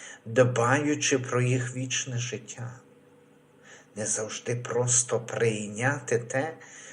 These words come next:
що спасіння насправді є близько нас, і ми можемо покладатися на Бога у всьому. Юдеї питають,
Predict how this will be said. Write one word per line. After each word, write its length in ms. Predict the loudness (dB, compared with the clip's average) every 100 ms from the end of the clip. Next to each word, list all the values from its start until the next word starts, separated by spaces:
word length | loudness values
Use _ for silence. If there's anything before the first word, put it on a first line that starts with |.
| -14
що 280 | -6 -2 4
спасіння 880 | 4 4 4 4 4 0 0 2 2
насправді 960 | 4 6 6 4 -2 0 0 0 2
є 220 | 2 4
близько 720 | 2 2 0 0 -2 -4 -6 -12
нас, 540 | -12 -14 -8 -8 -8 -14 -20 -18 -18 -6
і 120 | 2
ми 160 | 6 6
можемо 720 | 4 2 4 4 2 2 0
покладатися 1160 | 4 4 2 2 2 4 2 0 0 0 0 0
на 120 | 0
Бога 340 | 0 0 -2 -4
у 100 | -4
всьому. 400 | -4 -6 -8 -12 -16 -20 -20 -20 -20 -20 -20 -20 -18 -18 -4
Юдеї 400 | 4 6 6 4
питають, 760 | 4 2 0 -4 -2 -6 -8